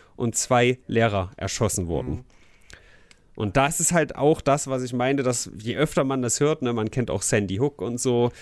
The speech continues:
Speaker 1: oder deutsche Beispiele mit Robert Steinhäuser und so, bla. Ähm, in, aber in Amerika ist es halt wirklich so, ja, jede Woche. Und es ist ja wirklich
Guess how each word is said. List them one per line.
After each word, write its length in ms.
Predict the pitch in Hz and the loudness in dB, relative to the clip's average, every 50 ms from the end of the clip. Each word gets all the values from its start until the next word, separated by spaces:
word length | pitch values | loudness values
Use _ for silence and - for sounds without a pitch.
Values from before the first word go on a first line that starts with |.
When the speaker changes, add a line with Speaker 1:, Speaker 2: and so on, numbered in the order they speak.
| - - - | -20 -14 -6
Speaker 1:
oder 220 | - 107 104 101 92 | 0 2 2 2 4
deutsche 320 | - 117 123 123 - - | 4 4 4 4 2 -2
Beispiele 680 | - 113 107 107 104 - - - 110 107 98 101 101 98 | -2 0 2 2 2 0 -2 -4 -4 -2 0 0 0 0
mit 180 | 98 98 - | 0 -2 -2
Robert 280 | 104 101 98 98 98 - | -2 0 0 0 -2 -2
Steinhäuser 680 | - - 104 101 104 101 98 101 95 95 95 101 95 92 | -4 -2 0 2 2 2 2 2 2 2 2 2 2 2
und 180 | 104 101 92 | 2 0 0
so, 140 | - 87 82 | -2 -4 -6
bla. 340 | - - 82 85 87 90 - - - - - - - - - - _ _ - | -6 -6 -6 -4 -4 -6 -6 -10 -16 -18 -16 -14 -14 -16 -16 -18 _ _ -6
Ähm, 380 | 104 95 95 98 98 95 92 - - - - - | -4 -4 -2 -2 -4 -4 -6 -8 -12 -20 -12 -8
in, 200 | - 107 110 - | -6 -4 -4 -4
aber 260 | - 117 120 135 139 | -2 0 2 4 4
in 120 | 139 139 139 | 4 4 2
Amerika 600 | 139 135 139 156 180 185 175 156 - 165 151 135 | 2 4 4 4 6 6 4 2 2 0 0 2
ist 160 | 143 143 143 | 0 0 -2
es 140 | 143 127 143 | -4 -2 0
halt 180 | 131 127 117 | 0 2 2
wirklich 340 | 127 139 - - 139 123 - | 2 0 0 0 0 0 0
so, 300 | - 135 127 123 127 123 | 2 2 4 4 6 6
ja, 460 | 123 117 113 117 127 131 131 131 131 | 6 6 6 6 6 6 6 6 4
jede 380 | 131 131 127 135 135 - 127 117 | 4 4 4 2 2 2 0 -2
Woche. 160 | 131 131 135 | 0 0 0
Und 80 | 120 123 | 0 2
es 80 | 117 | 2
ist 20 | - | 2
ja 160 | 135 131 131 | 2 2 4
wirklich 420 | 170 214 - 240 202 202 - - | 2 2 2 2 0 0 -2 -4